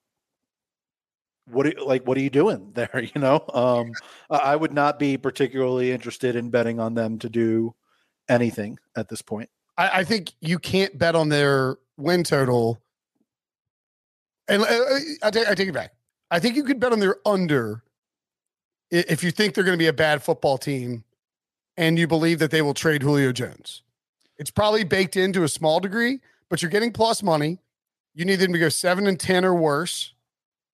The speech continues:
Speaker 2: And that's entirely feasible with this bad of a defense if the offensive line doesn't protect Matt Ryan better, and if, you know, it takes a while to get on the same page with Arthur Smith and all that, and they lose Julio Jones. So if you like the,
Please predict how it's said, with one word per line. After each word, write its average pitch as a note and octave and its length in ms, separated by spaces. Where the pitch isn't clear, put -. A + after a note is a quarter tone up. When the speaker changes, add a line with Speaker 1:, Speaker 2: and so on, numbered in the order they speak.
Speaker 2:
And E3+ 420
that's G#3 280
entirely G#3 540
feasible G3+ 500
with C#3+ 100
this E3 120
bad D#3 240
of C#3+ 80
a C#3+ 40
defense D3+ 680
if D#3+ 140
the D#3 100
offensive D#3 400
line D3+ 240
doesn't C#3+ 300
protect D3+ 340
Matt D3+ 200
Ryan D3 300
better, D3 420
and D3+ 340
if, C#3+ 220
you E3+ 100
know, D3 60
it C#3 100
takes E3 220
a D#3 40
while D3+ 160
to D3 80
get D3+ 180
on D3+ 60
the C#3 60
same D3+ 220
page D3 240
with C#3+ 100
Arthur C#3+ 260
Smith C#3 380
and C#3+ 80
all C3 200
that, C#3 180
and C#3 80
they C#3+ 80
lose C#3+ 240
Julio C#3+ 260
Jones. A#2+ 320
So D3 280
if E3+ 160
you F#3 80
like F#3+ 260
the, - 80